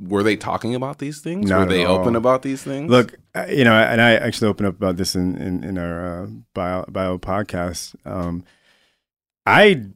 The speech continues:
Speaker 2: didn't, I didn't have health insurance growing up.
Speaker 1: Wow.
Speaker 2: I, you know, I never, I, I, man, I can probably count on my one hand the number of times I ever went to a doctor's office, and it was usually for, like, shots or
Speaker 1: Yeah.
Speaker 2: um, you
Speaker 1: Physical
Speaker 2: know, like
Speaker 1: for
Speaker 2: a physical,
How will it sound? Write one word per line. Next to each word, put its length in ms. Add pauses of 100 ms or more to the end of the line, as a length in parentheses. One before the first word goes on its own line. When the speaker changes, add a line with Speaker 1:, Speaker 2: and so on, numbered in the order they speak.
(260)
Speaker 2:
didn't, 480 (440)
I 60
didn't 160
have 200
health 240
insurance 400
growing 280
up. 320
Speaker 1:
Wow. 240
Speaker 2:
I, 160
you 180
know, 80
I 100
never, 680
I, 260
I, 60 (680)
man, 140
I 80
can 140
probably 320
count 380
on 460
my 120
one 220
hand 200
the 60
number 200
of 60
times 280
I 140
ever 240
went 180
to 100
a 40
doctor's 340
office, 420
and 100
it 40
was 180
usually 320
for, 180
like, 180 (200)
shots 560
or 120
Speaker 1:
Yeah. 240 (580)
Speaker 2:
um, 560
you 60
Speaker 1:
Physical 260
Speaker 2:
know, 40
like 100
Speaker 1:
for 60
Speaker 2:
a 40
physical, 300